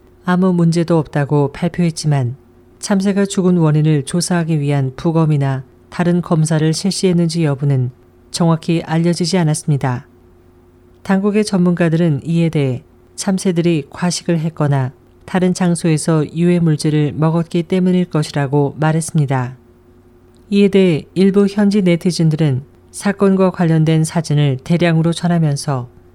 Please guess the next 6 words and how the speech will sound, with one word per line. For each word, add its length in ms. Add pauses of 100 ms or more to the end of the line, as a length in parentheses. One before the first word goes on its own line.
(260)
"참새가 480
과식으로 520
죽었다는 500
말은 400
처음 340
들어본다. 680